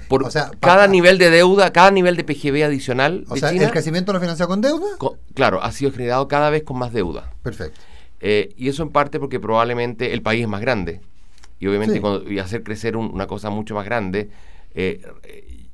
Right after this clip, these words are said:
Speaker 1: ya no pueden seguir ganando participación de mercado en el mundo. En muchas industrias China ya se, se comió la industria mundial de algunas cosas. Entonces, eh, China ya es un elefante en una cristalería. Y por lo tanto, cuando llegan las actuales autoridades,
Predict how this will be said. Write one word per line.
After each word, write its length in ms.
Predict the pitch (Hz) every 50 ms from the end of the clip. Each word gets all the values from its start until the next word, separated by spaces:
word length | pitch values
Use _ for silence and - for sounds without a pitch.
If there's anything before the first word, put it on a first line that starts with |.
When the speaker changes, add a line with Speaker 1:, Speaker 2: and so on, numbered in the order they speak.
| - - - -
Speaker 1:
ya 220 | - 101 117 123
no 120 | 127 123 104
pueden 280 | 117 139 139 151 151
seguir 360 | 143 139 123 120 131 127 - -
ganando 400 | - 120 120 120 123 131 131 120
participación 500 | 120 120 113 - - 110 104 92 110 113
de 60 | 104
mercado 300 | 107 101 - - 104 113
en 80 | 110 101
el 60 | 104
mundo. 420 | 131 170 151 104 85 73 - - - - - - - -
En 120 | - 92 101
muchas 300 | 107 117 117 - 131 123
industrias 380 | 113 110 127 - - 123 117
China 280 | - - 120 120 117 113
ya 360 | 110 113 120 127 127 127 - - - - - -
se, 200 | - 110 95 92 - - -
se 200 | - - - 113
comió 440 | - 107 117 160 202 170 110 - - -
la 140 | - 95 107
industria 400 | 104 98 113 110 - 107 113 110
mundial 400 | 107 107 107 92 113 117 117 110
de 60 | 107
algunas 220 | 107 110 110 110 110
cosas. 320 | - 113 107 - - - - - - - - - - - - - - - -
Entonces, 360 | - 92 110 117 127 135 - - - - - - -
eh, 220 | - - 92 71 - -
China 240 | - 135 139 143
ya 160 | 143 135 139 143
es 100 | - 135
un 120 | 135 131
elefante 460 | 120 120 113 - 143 139 151 151 -
en 60 | 147
una 120 | 147 139 123
cristalería. 680 | 117 107 110 117 104 104 117 135 117 82 - - - - - - - - - - -
Y 80 | - 90
por 120 | 113 131
lo 60 | 131 123
tanto, 460 | 131 135 135 135 143 143 139 - -
cuando 240 | - 117 113 110 104
llegan 300 | 107 120 127 139 151 151
las 100 | 143 135
actuales 360 | 131 - - 123 123 123 123
autoridades, 760 | 120 113 110 113 101 104 104 104 107 104 117 120 120 -